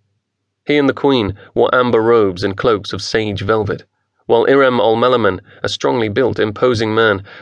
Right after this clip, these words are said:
wore the indigo chasuble of a priest. The queen, with her mane of dark hair drawn back from her face, was extraordinarily beautiful, cool, and unapproachable. Malkavesh said, "Believe me, I'll do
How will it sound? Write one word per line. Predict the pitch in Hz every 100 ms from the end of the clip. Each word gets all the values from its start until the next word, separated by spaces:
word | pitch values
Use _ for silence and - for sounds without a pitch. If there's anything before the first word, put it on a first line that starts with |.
| -
wore | 120
the | 113
indigo | 127 123 117 110
chasuble | 104 - 120 113 98
of | 92
a | 92
priest. | - 117 104 - - _ _ _ _ _ _ _ -
The | 127
queen, | - 156 107 98 - _
with | 123
her | 120
mane | 117 127 123 113
of | 95
dark | 120 117 98
hair | - 117 107
drawn | 98 113 107
back | 101 110
from | - 104
her | 101
face, | 101 120 101 - _ _
was | 113
extraordinarily | 123 - - 156 135 139 139 110 104
beautiful, | 127 131 110 104 - _ _ _ -
cool, | 139 117 95 - -
and | 110
unapproachable. | 107 107 120 104 98 98 - _ _ _ _ _ _ _ _ -
Malkavesh | 131 123 113 104
said, | - 113 104 - _ _ _ -
"Believe | 120 127 123
me, | 113 101 -
I'll | 123
do | 117 131